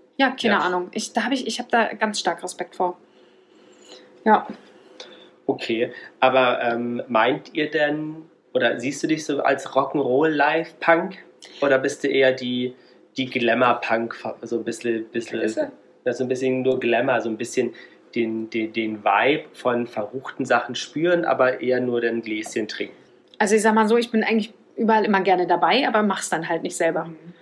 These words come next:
Speaker 1: Ja, ich bin auch immer diejenige, ich hab ja nie geraucht auch, aber ich war die, immer diejenige, die, äh, zu Jugendzeiten auch immer in der Raucherecke stand.
Speaker 3: Mhm.
Speaker 1: Ne, weil ich, da waren halt immer die coolen Leute.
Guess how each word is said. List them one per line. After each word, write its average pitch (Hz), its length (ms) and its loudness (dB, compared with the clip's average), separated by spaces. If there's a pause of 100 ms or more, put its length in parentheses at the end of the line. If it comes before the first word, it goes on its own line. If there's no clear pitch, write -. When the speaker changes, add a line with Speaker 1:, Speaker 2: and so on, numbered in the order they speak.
(300)
Speaker 1:
Ja, 196 100 4
ich 208 100 0
bin 226 120 2
auch 214 100 2
immer 233 140 4
diejenige, 233 400 2
ich - 100 -4
hab 240 80 4
ja 240 60 4
nie 240 120 4
geraucht 208 540 4
auch, 302 260 2 (500)
aber 226 160 6
ich 233 140 0
war 226 160 6
die, 214 140 0
immer 233 240 2
diejenige, 214 560 2
die, 202 220 0
äh, - 580 -2
zu - 160 -4
Jugendzeiten 208 400 0
auch - 160 -2
immer 214 140 2
in 208 60 2
der 196 80 4
Raucherecke 175 420 0
stand. 160 340 -6
Speaker 3:
Mhm. 160 100 -14 (880)
Speaker 1:
Ne, 214 220 0
weil 202 140 4
ich, - 140 -6 (920)
da 214 180 6
waren 208 160 6
halt 214 120 0
immer 202 140 -4
die 196 140 -4
coolen 196 280 -2
Leute. 175 300 -2